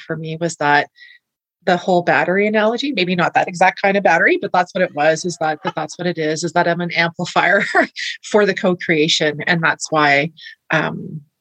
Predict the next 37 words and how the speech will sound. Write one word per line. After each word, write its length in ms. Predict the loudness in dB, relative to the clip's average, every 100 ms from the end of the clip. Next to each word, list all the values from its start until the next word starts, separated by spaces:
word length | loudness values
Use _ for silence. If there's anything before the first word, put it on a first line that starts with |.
| _ -2
that's 220 | 0 2
why 140 | 0
for 240 | 0 -2 -4
me, 340 | -2 -4 -4
it 220 | -4 -4 -2
just, 360 | -2 -2 -4
uh, 380 | -2 0 -2 -4 -10 _ -20 -20 _ _ -16
y-, 120 | -16 -18 _
yeah, 340 | 0 0 0 -4
for 260 | -2 0 2
me, 140 | 2
it's 120 | 2 0
just, 280 | 0 -2
it 180 | -2 -4 0
feels 340 | 2 4 4
so 140 | 2
differently 560 | 2 0 -2 0 0 2
when 180 | 2 0
folks 480 | 0 0 2 0 -4
who, 400 | 0 2 0 0
as 220 | 0 -2 -2
we 300 | -4 -4 -6 -12 -20 -6
kind 140 | 0
of 60 | 0
come 200 | 2 0
full 240 | 2 2
circle 360 | 4 2 2 0
from 200 | 0 0
the 60 | 0
conversation, 880 | -2 -2 0 0 2 2 0 -2 -2
as 200 | -2 0
we 60 |
started 340 | 0 4 4 4
o-, 160 | 2 2
out 280 | 0 2 4
with, 240 | 4 4 2
is 300 | 2 4 2